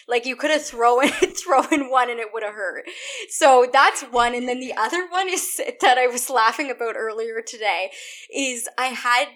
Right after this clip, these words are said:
there's a recipe in my cookbook for a beautiful lentil chickpea loaf that's like a vegan meatloaf. That is probably the most tested recipe in the book. No matter what I was doing, for some reason, it was coming out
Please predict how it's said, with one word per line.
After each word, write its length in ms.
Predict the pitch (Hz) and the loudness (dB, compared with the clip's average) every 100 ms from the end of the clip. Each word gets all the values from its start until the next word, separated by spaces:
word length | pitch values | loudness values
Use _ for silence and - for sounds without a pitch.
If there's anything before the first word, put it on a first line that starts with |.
| _ | _
there's 440 | 254 247 _ - - | -12 -12 _ -8 -4
a 80 | 240 | 0
recipe 460 | 285 349 370 302 | 0 0 -4 -6
in 80 | 240 | -4
my 100 | 208 | -4
cookbook 460 | - 220 - 226 - | -6 -8 -6 -8 -8
for 400 | - 208 202 - | -8 -4 -2 -4
a 380 | 202 196 196 _ | -6 -10 -16 _
beautiful 580 | 208 220 233 233 214 190 | -16 -10 -8 -6 -8 -6
lentil 340 | 190 190 202 | -8 -8 -10
chickpea 480 | 190 185 - 190 185 | -12 -14 -16 -16 -12
loaf 300 | 180 147 165 - | -10 -8 -10 -8
that's 240 | 185 - | -8 -6
like 140 | 202 202 | -8 -8
a 100 | 190 214 | -10 -12
vegan 320 | 220 190 175 | -14 -14 -14
meatloaf. 440 | 160 - 170 - _ _ _ _ _ _ _ | -16 -12 -10 -12 _ _ _ _ _ _ _
That 240 | 220 240 | 2 4
is 140 | 285 - | 2 -4
probably 460 | - 214 226 220 | -6 -4 -4 -4
the 120 | 214 202 | -6 -10
most 260 | 190 - | -12 -12
tested 380 | - 190 - 196 | -10 -10 -10 -10
recipe 480 | 190 208 202 - 190 | -8 -8 -12 -16 -16
in 120 | 202 | -14
the 80 | 185 | -14
book. 360 | - - 285 247 | -4 -2 -4 -6
No 220 | 233 226 | -10 -8
matter 340 | 226 240 240 | -4 -4 -2
what 280 | - 208 208 | -4 -4 -2
I 80 | 240 | -2
was 240 | 247 208 | -4 -12
doing, 320 | - 196 202 226 | -14 -12 -12 -12
for 120 | 226 | -10
some 360 | 214 208 214 254 | -6 -6 -8 -12
reason, 440 | 202 202 220 240 | -18 -12 -10 -8
it 160 | 214 208 | -8 -10
was 100 | 202 | -10
coming 400 | - 214 220 226 | -12 -14 -14 -14
out 140 | 214 | -14